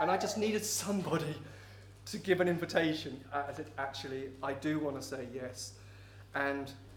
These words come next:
I remember, I think it's the twenty-seventh of May, nineteen eighty-seven. I, I guess it's like Joe was saying, I, I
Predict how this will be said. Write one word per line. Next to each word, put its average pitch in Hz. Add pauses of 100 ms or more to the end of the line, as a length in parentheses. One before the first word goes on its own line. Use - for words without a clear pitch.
(200)
I 147
remember, 143
I 139
think 143
it's 135
the 143
twenty-seventh 143
of 123
May, 127 (180)
nineteen 147
eighty-seven. 127 (680)
I, 127 (200)
I 131
guess 143
it's -
like -
Joe 160
was 156
saying, 147
I, -
I -